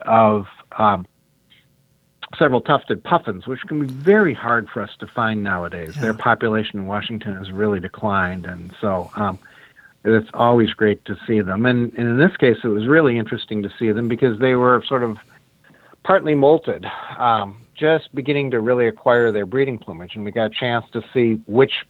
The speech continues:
Speaker 1: you know, what feathers come in first. And,
Speaker 2: Mm-hmm.
Speaker 1: and it was interesting to me to see that those long whiskers, the tufts themselves,
Speaker 2: Right.
Speaker 1: come in before the white face patch really
Speaker 2: Yeah,
Speaker 1: started
Speaker 2: they were
Speaker 1: in.
Speaker 2: there, and they had the,
Speaker 1: But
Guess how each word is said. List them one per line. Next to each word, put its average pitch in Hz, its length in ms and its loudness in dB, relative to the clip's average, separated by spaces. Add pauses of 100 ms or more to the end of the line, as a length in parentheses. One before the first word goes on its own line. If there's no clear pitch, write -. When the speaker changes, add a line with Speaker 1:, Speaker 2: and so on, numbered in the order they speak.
(160)
Speaker 1:
you - 80 -8
know, 98 60 -4
what 131 320 2
feathers 139 320 4
come 127 220 -8
in 110 80 -8
first. 110 540 2
And, 98 200 -6 (180)
Speaker 2:
Mm-hmm. 131 320 6
Speaker 1:
and - 20 -2
it 117 120 -2
was 117 140 -4
interesting 135 560 -2
to 113 60 -2
me 180 240 0
to 120 200 -8
see 143 140 4
that 117 180 -4
those 113 220 0
long 135 640 4
whiskers, 104 580 -2 (300)
the 107 100 -4
tufts - 520 0
themselves, 117 520 0
Speaker 2:
Right. 127 380 2
Speaker 1:
come 156 180 0
in 135 180 -2
before 143 760 4
the 127 100 -2
white 139 300 2 (100)
face 175 260 0
patch - 360 -8
really 95 180 2
Speaker 2:
Yeah, 175 140 8
Speaker 1:
started 143 160 4
Speaker 2:
they 123 100 6
were 131 120 6
Speaker 1:
in. 117 40 -2
Speaker 2:
there, 131 220 6
and 143 120 4
they 127 60 4
had 127 220 4
the, 123 140 6
Speaker 1:
But 110 180 -6